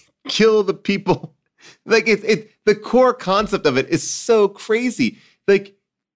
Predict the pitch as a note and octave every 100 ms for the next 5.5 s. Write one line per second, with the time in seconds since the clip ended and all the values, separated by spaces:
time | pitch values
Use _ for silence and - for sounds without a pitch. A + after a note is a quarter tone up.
0 | - F3 A#3 G#3 F3 D#3+ G#3 D#3+ A#3+ C#4+
1 | C4+ F3 E3+ B2 C#3+ C#3 C#3 B2 C3+ B2
2 | A#2 A2 G#2 A2+ G#2 G#2 - - F2+ F2+
3 | - C#3 C3 D3+ F#3 F3+ F#3 G#3+ F#3 A3+
4 | G3 F3 E3 D#3+ D3+ E3 E3 D#3+ D3+ D#3
5 | F3 D#3+ D3+ D#3 C#3+